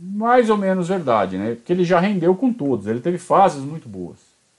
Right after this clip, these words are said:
Na sua opinião, ele é ruim mesmo, acomodado, não tem vontade, o dinheiro subiu a cabeça,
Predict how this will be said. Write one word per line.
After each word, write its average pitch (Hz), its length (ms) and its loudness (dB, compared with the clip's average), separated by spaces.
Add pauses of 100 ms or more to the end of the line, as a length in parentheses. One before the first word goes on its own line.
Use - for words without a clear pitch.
(1300)
Na 170 160 0
sua 220 140 2
opinião, 156 400 0
ele 165 100 2
é 170 40 4
ruim 170 300 2
mesmo, 170 440 2
acomodado, 151 680 0
não 180 200 -6
tem 165 160 -4
vontade, 143 500 -2
o 135 60 -10
dinheiro 151 280 -4
subiu 160 320 -6
a 156 40 -6
cabeça, 160 580 -4